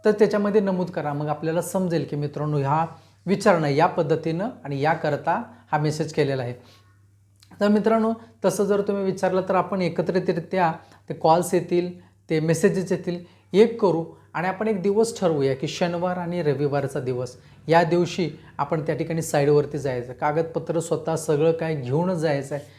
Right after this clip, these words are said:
अहो तुम्ही चेकबुक घेतला तरी पण चालेल, संगतीच घेऊन जायचं मित्रांनो. पूर्ण तुम्ही त्या ठिकाणी आल्यानंतर पहा, व्हिजिट द्या, व्हिजिट दिल्यानंतर तुम्हाला सगळ्या काय गोष्टी तिथं आणखीन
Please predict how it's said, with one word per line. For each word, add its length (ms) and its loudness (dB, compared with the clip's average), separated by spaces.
अहो 120 0
तुम्ही 220 -2
चेकबुक 400 -2
घेतला 280 -4
तरी 80 -4
पण 260 -6
चालेल, 420 -2
संगतीच 540 2
घेऊन 180 0
जायचं 300 0
मित्रांनो. 380 -8
पूर्ण 220 6
तुम्ही 160 4
त्या 220 0
ठिकाणी 440 -2
आल्यानंतर 500 -2
पहा, 420 2
व्हिजिट 460 -6
द्या, 180 0
व्हिजिट 280 -2
दिल्यानंतर 500 -2
तुम्हाला 260 -4
सगळ्या 320 -4
काय 140 -2
गोष्टी 280 -6
तिथं 320 0
आणखीन 600 2